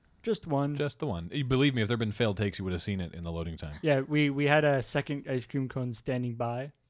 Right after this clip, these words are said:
Speaker 2: Did we?
Speaker 1: Well, Dare had his ice cream.
Speaker 2: Oh, okay.
Speaker 1: And he was like, "I'm not gonna actually eat this yet in case you guys need it." <laughs>
Speaker 2: Ah, clever.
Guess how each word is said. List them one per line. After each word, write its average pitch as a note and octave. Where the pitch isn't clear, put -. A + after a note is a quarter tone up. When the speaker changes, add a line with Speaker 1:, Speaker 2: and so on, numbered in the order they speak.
Speaker 2:
Did B2
we? G4
Speaker 1:
Well, A2+
Dare A#2+
had A2+
his A#2
ice A2
cream. -
Speaker 2:
Oh, F#2+
okay. E2+
Speaker 1:
And B2
he C#3+
was C#3
like, C3+
"I'm D3
not D3
gonna C3+
actually C3
eat C#3
this B2+
yet B2+
in B2
case B2
you B2
guys A2+
need A2+
it." -
<laughs> -
Speaker 2:
Ah, G3+
clever. A2+